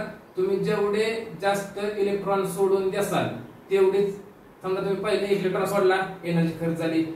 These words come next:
दुसरा सोडला, अजून एनर्जी खर्च होणार, तिसरा सोडला, अजून एनर्जी खर्च होणार. <clears throat> तुम्हाला एक घ्यायचा आहे, एनर्जी खर्च होणार, दोन घ्यायच्यात, जास्त खर्च होणार, तीन घ्यायच्यात, अजून जास्त खर्च होणार. कळतंय का?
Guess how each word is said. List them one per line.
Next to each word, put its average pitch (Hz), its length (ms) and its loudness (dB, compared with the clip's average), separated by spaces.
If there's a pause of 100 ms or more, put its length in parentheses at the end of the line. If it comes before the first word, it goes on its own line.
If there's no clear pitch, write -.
(180)
दुसरा 190 300 0
सोडला, 190 460 2 (180)
अजून 185 220 4
एनर्जी 175 300 0
खर्च 170 120 -2
होणार, 160 260 0 (220)
तिसरा 202 280 -2
सोडला, 202 480 2 (180)
अजून 165 500 0
एनर्जी 151 440 -4
खर्च 143 360 -8 (440)
होणार. 117 300 -6 (600)
<clears throat> - 420 0
तुम्हाला 202 280 2
एक 202 160 2
घ्यायचा 202 280 0
आहे, 202 400 -2
एनर्जी 170 240 0
खर्च 170 240 -2
होणार, 165 260 2 (260)
दोन 208 240 4
घ्यायच्यात, 208 680 -2
जास्त 180 340 -2
खर्च 175 220 -2
होणार, 170 380 0 (180)
तीन 220 180 0
घ्यायच्यात, 214 440 2 (160)
अजून 180 380 2
जास्त 180 320 -2 (140)
खर्च 170 320 0 (480)
होणार. 131 240 -6 (600)
कळतंय 185 280 6
का? 202 100 4